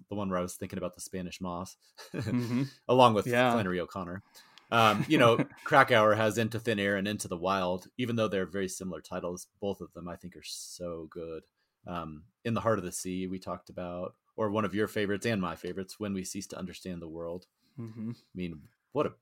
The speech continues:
Speaker 2: Oh, man.
Speaker 1: what a beautiful title with so many implications of what that means. I thought that one was great.
Speaker 2: <laughs>
Speaker 1: I mean, again, I could go on and on, but, um, Oliver Sacks has that wonderful book called The Man Who Mistook His Wife for a Hat.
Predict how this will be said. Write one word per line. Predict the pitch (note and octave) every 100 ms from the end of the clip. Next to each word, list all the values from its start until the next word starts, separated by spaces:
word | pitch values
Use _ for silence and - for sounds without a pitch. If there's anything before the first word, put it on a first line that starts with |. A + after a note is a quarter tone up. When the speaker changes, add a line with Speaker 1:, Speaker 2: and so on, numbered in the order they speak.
| -
Speaker 2:
Oh, | A2
man. | G2 G#2+ G2+
Speaker 1:
what | G#2
a | -
beautiful | F#2 G#2 -
title | G2 A2 A2+ A#2+ A#2+ A#2 - _ _ -
with | A2 -
so | - A#2
many | A2 F#2+
implications | D#2+ F2+ - D#2+ E2 F2+ F2
of | D#2
what | E2+ -
that | D#2 -
means. | D#2+ E2 E2+ F#2+ - - _ _ _ _
I | -
thought | - F2
that | E2+ D#3
one | -
was | -
great. | F2 F2 F#2
Speaker 2:
<laughs> |
Speaker 1:
I |
mean, | G2 G#2 F#2+
again, | A2 A#2 G2+
I |
could | F#2 F#2+
go | G2+
on | G2+
and | G2
on, | G2 G2 G2+
but, | G2 F#2+ - _ - _ -
um, | G#2+ F#2+ F2 G2 -
Oliver | A#2+ A2+ F#2+
Sacks | - E2+ E2+ - -
has | F#2+ F#2 F2 -
that | F2+ F2
wonderful | E2+ F2+ F2 F2 F2+ F2 -
book | G2 -
called | F2+ E2+
The |
Man | F2 F2+ F2
Who | F#2
Mistook | F#2 - - -
His | F#2 F2
Wife | F2 -
for | E2
a | D#2
Hat. | F2 E2+ G2+